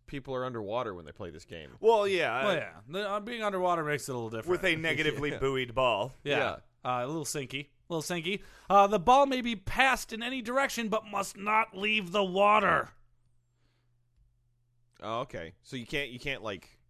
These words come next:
Speaker 2: Throw it through the air.
Speaker 1: Yeah.
Speaker 3: Right. You can't, like, push it up as, like, a trick play, and everyone goes, "Where did the ball go?" And then it's relatively
Speaker 1: I imagine
Speaker 3: sinky,
Speaker 1: that would
Speaker 3: so it
Speaker 1: make
Speaker 3: hits 'em.
Speaker 1: passing really hard.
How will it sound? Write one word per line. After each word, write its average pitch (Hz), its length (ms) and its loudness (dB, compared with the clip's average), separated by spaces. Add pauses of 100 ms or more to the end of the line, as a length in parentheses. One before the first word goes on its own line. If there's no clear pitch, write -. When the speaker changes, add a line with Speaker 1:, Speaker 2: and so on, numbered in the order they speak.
Speaker 2:
Throw 156 280 0
it 135 80 -6
through 139 160 -8
the 117 200 -8
air. 117 360 0
Speaker 1:
Yeah. 98 120 -6
Speaker 3:
Right. 135 300 4
You 123 80 -10
can't, 151 220 -4
like, 135 180 -4
push 151 240 -8
it 127 80 -6
up 127 220 -2
as, 113 120 -8
like, 117 200 -4
a 117 40 -8
trick 135 300 -6
play, 131 240 -4
and 117 80 -6
everyone 135 220 -6
goes, 127 100 -6
"Where 156 180 -2
did 247 80 -4
the 294 60 -6
ball 320 300 0
go?" 156 280 0
And 135 100 -6
then 151 120 -4
it's 139 160 -10
relatively 151 380 -2
Speaker 1:
I - 20 -2
imagine 381 200 -4
Speaker 3:
sinky, - 20 -2
Speaker 1:
that 302 80 0
would 320 60 -6
Speaker 3:
so - 20 -6
it - 20 -4
Speaker 1:
make 269 140 0
Speaker 3:
hits 139 160 -8
'em. - 40 -2
Speaker 1:
passing 156 640 -4
really 165 300 -2
hard. 117 640 -8